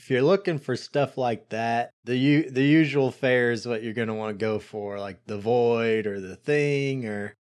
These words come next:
The Mouth of Madness, or In the Mouth of Madness, or The Color Out of Space, most recent. Those are more what you're looking for. Like Terry said, this is more in lines with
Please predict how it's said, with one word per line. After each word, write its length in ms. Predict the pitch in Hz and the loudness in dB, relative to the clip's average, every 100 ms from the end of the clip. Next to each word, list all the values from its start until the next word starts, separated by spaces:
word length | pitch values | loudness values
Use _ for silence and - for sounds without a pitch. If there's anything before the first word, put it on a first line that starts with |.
| _ | _
The 120 | - 107 | -10 -2
Mouth 420 | 127 135 131 - | 0 0 -2 -4
of 100 | 110 | -4
Madness, 880 | 127 131 131 120 123 120 120 - - | -2 0 0 -2 -6 -4 -4 -8 -12
or 120 | 113 | -8
In 240 | 113 147 139 | 2 2 2
the 60 | |
Mouth 340 | 117 113 110 - | 0 -2 -2 -8
of 80 | 107 | -8
Madness, 720 | 110 110 107 107 107 104 104 | -6 -6 -6 -6 -6 -8 -8
or 120 | 101 | -8
The 100 | 98 | -10
Color 380 | - 131 127 120 | -2 0 2 0
Out 180 | 117 113 | 0 -2
of 60 | 104 | -6
Space, 600 | - 113 113 113 104 101 | -10 -4 -2 -2 -6 -6
most 320 | 107 104 - | -6 -6 -6
recent. 540 | 113 107 - 110 107 _ _ _ _ | -6 -6 -8 -8 -8 _ _ _ _
Those 320 | - 185 180 156 | 4 6 6 2
are 60 | |
more 260 | 143 131 127 | 0 2 2
what 180 | 123 117 | 0 0
you're 160 | 117 | -2
looking 400 | 120 120 - 113 | 0 -2 -4 -6
for. 540 | 113 113 110 110 107 98 _ _ _ _ | -6 -4 -4 -4 -6 -10 _ _ _ _
Like 340 | 151 151 147 _ _ - | 4 4 2 _ _ -2
Terry 500 | 135 135 127 127 120 | 0 2 0 -2 -4
said, 460 | - 117 117 104 | -6 -4 -4 -2
this 260 | 127 120 - | -4 -4 -6
is 220 | 107 - | -8 -6
more 280 | 117 120 113 | -4 -2 -2
in 160 | 110 | -4
lines 480 | 110 117 117 113 107 | -2 -2 -2 -4 -6
with 360 | 110 107 101 | -4 -4 -6